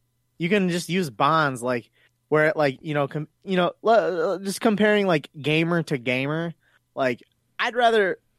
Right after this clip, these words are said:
you know, I'd rather be a gamer that just spends my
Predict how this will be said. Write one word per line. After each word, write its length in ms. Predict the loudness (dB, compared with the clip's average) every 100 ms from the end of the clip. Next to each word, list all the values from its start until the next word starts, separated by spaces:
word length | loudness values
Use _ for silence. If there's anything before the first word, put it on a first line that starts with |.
| _ _ -8
you 100 | -4
know, 220 | -2 -4 _ -4
I'd 120 | 2
rather 180 | 4 4
be 120 | 4
a 60 | 2
gamer 360 | 2 0 2
that 100 | 0
just 120 | -2 -4
spends 420 | -4 -2 -6 -10
my 200 | -10